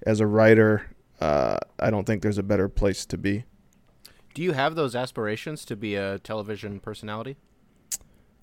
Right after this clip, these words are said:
Speaker 1: Uh, well, the T V checks are hit different,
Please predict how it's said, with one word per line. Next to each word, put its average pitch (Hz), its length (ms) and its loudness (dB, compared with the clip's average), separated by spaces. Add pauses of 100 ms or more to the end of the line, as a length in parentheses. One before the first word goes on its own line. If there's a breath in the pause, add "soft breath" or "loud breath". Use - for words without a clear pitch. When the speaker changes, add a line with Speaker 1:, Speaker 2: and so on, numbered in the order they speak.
(180)
Speaker 1:
Uh, 185 560 6
well, 175 160 10
the 160 120 8
T 180 260 0
V 190 160 4
checks - 600 6
are 127 340 8 (220)
hit 131 260 6
different, 139 440 6